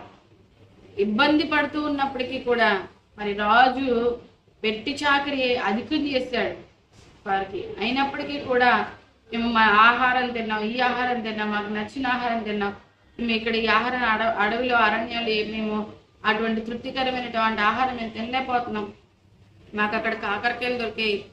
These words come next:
ఏదో ఒకటి మాట్లాడుతూ ఉండేవాళ్ళండి. ఇప్పుడు దేవుడు ప్రేమించి వాళ్ళని ఆకాశం నుంచి మన్నాని కురిపించాడంట. ఆ మన్నా ఎలా ఉండేదంటే కొత్తిమీర గింజ వలె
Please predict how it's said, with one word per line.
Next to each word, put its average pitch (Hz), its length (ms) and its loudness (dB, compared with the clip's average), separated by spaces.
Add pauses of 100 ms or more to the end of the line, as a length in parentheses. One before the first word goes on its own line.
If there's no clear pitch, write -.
(200)
ఏదో 269 120 -4
ఒకటి 277 300 -6
మాట్లాడుతూ 226 680 -4
ఉండేవాళ్ళండి. 220 680 -2 (1080)
ఇప్పుడు 233 160 0
దేవుడు 240 380 2
ప్రేమించి 269 640 -2
వాళ్ళని 254 640 0 (760)
ఆకాశం 277 600 0
నుంచి 254 720 -2 (180)
మన్నాని 254 600 0
కురిపించాడంట. 240 840 -4 (500)
ఆ 214 40 -2
మన్నా 214 420 -2
ఎలా 269 400 4
ఉండేదంటే 233 920 -2 (420)
కొత్తిమీర 285 500 2
గింజ 262 360 0
వలె 254 460 2